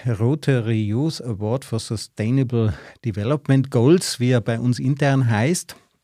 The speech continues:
Es wird ja von vielen Rotary Clubs unterstützt, weil wir eben auch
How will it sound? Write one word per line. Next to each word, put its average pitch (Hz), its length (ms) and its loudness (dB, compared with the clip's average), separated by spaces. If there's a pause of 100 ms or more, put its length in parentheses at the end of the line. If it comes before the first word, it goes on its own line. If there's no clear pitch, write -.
(680)
Es - 140 -16
wird 123 200 -2
ja 113 100 2
von 113 480 -4
vielen 123 280 -2
Rotary 117 420 -4
Clubs - 380 -10
unterstützt, 123 640 -8
weil 110 220 -6
wir 117 120 0
eben 113 240 -2
auch 113 380 -6